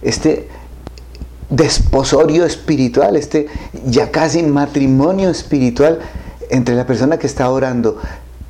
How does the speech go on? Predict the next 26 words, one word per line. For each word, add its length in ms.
juntándose 600
a 100
Cristo, 500
y 160
Cristo 380
que 80
se 120
le 120
junta 440
a 180
ella. 320
Imagínense 480
ustedes 480
los 300
deleites 680
y 120
los 260
gozos 500
que 100
se 140
vivirán 460
en 100
ese 180
momento, 520
que 100
son 360